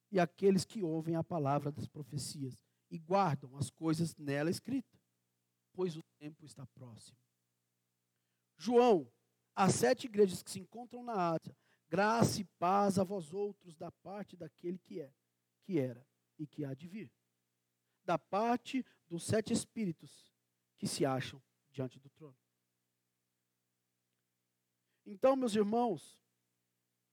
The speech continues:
como eu disse, o conteúdo deve ser referente a estas igrejas. Como diz, "Bem-aventurados os que leem e ouvem essas palavras. Felizes são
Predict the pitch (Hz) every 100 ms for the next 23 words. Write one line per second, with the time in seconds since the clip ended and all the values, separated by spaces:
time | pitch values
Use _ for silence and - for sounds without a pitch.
0 | _ _ _ _ _ _ _ _ _ _
1 | _ - 214 220 165 233 240 - - _
2 | _ _ _ _ 180 214 226 220 226 240
3 | 220 220 - 240 233 - 233 233 294 -
4 | 196 - _ _ - 160 165 185 - 226
5 | - - - 214 247 294 247 139 110 -
6 | _ _ _ _ _ _ _ _ _ 208
7 | 247 196 247 190 190 262 240 247 233 240
8 | 254 233 - 262 - 233 269 285 _ _
9 | _ _ _ _ _ - 226 247 226 226
10 | 220 - 233 240 220 196 - 254 262 254
11 | - 262 190